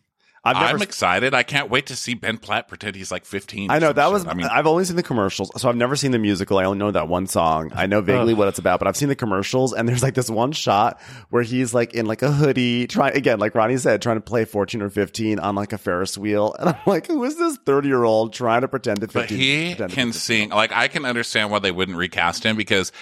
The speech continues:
Speaker 2: he can sing his ass off. I saw him on that N B C show about songwriters
Speaker 3: Mm-hmm.
Speaker 2: or whatever. They were, like, write for a different artist, Songland, I think.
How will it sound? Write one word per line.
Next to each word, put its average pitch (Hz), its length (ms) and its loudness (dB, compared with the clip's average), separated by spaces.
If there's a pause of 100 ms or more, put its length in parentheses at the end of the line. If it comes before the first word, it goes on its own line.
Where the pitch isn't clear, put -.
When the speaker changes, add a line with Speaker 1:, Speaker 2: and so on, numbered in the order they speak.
(140)
Speaker 2:
he 110 180 -2
can 151 220 -4
sing 107 300 0
his 98 240 -6
ass 92 260 -2
off. 90 160 0
I 104 140 0
saw 139 240 0
him 135 100 0
on 110 140 0
that 98 180 0
N 101 140 0
B 101 120 -2
C 104 240 -4
show 98 280 0
about 87 220 0
songwriters 98 800 0
Speaker 3:
Mm-hmm. 101 340 0
Speaker 2:
or - 20 0
whatever. 104 360 2
They 98 140 2
were, 87 80 2
like, 85 220 0
write 92 160 2
for 95 100 -4
a 87 80 -2
different 90 280 -4
artist, 87 360 0
Songland, 98 420 0
I 104 60 -2
think. 107 300 -6